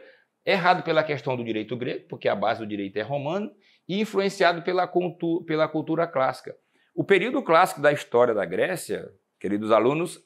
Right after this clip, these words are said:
é por volta de quatrocentos anos antes de Cristo. Dali, né, é quando Sócrates nasce em trezentos e noventa e nove antes de Cristo. E aí você tem aquele período da história clássica, quer dizer que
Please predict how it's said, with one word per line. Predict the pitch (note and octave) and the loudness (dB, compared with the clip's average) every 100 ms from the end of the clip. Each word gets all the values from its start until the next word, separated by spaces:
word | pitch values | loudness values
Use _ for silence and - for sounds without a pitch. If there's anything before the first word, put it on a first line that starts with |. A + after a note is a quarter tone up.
| - | 0
é | F3+ E3 | 2 2
por | - D3+ | 2 4
volta | D3+ A3+ E3+ | 6 4 0
de | C#3 - _ | -4 -8 _
quatrocentos | C#3+ E3+ F3 C3+ - D#3+ F#3 - A2+ | 2 2 2 -10 -4 -2 -2 -6 -2
anos | D#3 D#3 | -2 -2
antes | B2+ C#3+ | -4 -6
de | B2 | -10
Cristo. | A2 B2 D#3+ - - _ _ | -8 -4 -4 -6 -20 _ _
Dali, | - A#2 A2+ C#3+ E3 | 4 4 4 -2 -2
né, | C#3+ B2 B2+ G2+ - | -2 0 0 -2 -4
é | G2+ | -4
quando | - A2+ A2 G#2 - | -2 -2 -2 -6 -8
Sócrates | - B2 B2+ F#2+ F#2+ | 2 2 2 -12 -4
nasce | G#2+ B2 A2 | 0 0 -2
em | |
trezentos | G#2 G#2 G2+ G2 F#2 | -2 -2 -4 -8 -8
e | |
noventa | F#2+ G2 G#2 G#2+ | -6 -6 -6 -8
e | |
nove | A#2 A#2+ E3 E3 - _ - | -4 -2 -2 -4 -12 _ -8
antes | G#2+ - | -6 -6
de | G#2 | -10
Cristo. | - A2+ F#3+ - _ _ _ - | -8 -2 -4 -4 _ _ _ 0
E | B2 | 4
aí | C3 | 4
você | D#3 - F3+ | 2 2 0
tem | D3+ | 2
aquele | D3+ C#3+ C3+ | 0 0 -2
período | C3 B2+ A#2+ D#3 | -2 -4 -2 0
da | C3+ | 2
história | C3+ - B2+ | 0 0 0
clássica, | B2 G2+ A#2+ - | 0 -4 -6 -6
quer | - | -8
dizer | G#2+ G2 B2+ | -8 -6 -6
que | - A#2 G#2+ | -8 -12 -12